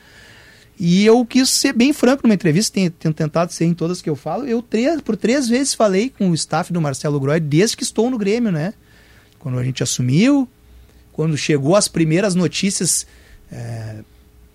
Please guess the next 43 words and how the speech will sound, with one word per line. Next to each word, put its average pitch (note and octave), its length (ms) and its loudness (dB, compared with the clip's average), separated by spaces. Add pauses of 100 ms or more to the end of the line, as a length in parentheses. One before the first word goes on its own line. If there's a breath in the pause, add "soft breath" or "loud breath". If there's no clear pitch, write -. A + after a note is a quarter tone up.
(340)
mais D3+ 260 0
concretas, D#3+ 1040 2
não C3+ 260 0
assim D#3 260 0
de D3 80 -2
especulação C3+ 540 -2
de C#3 80 0
rede C3+ 120 -2
social, C#3+ 360 0
de C3+ 140 -6
que B2+ 240 -2 (340 soft breath)
o C3+ 80 -2
número F3+ 260 4
de D3+ 120 0
estrangeiros D3+ 640 2
da D3 100 2
Liga C#3+ 240 2
Árabe D#3 300 4
poderia, D3+ 920 4
né, E3 180 2
abrir D#3 280 2
alguma D3 320 2
coisa, F3 420 2
porque - 200 -6
a C3 40 0
Liga C#3+ 380 2
recebeu, C3 480 0
né, D#3+ 100 2
um C#3 140 0
aporte C#3 420 -4
de C#3 100 -2
dinheiro, B2+ 520 -2
de D3+ 80 -8
contratações. C#3 680 -6 (1300 soft breath)
E A3 120 0
quando B3 320 4
ele C4+ 120 0
ficou B3 340 0
fora G#3+ 420 2
da B3+ 200 2
semifinal A3+ 520 2
do A3+ 80 2
Mundial, A#3 640 4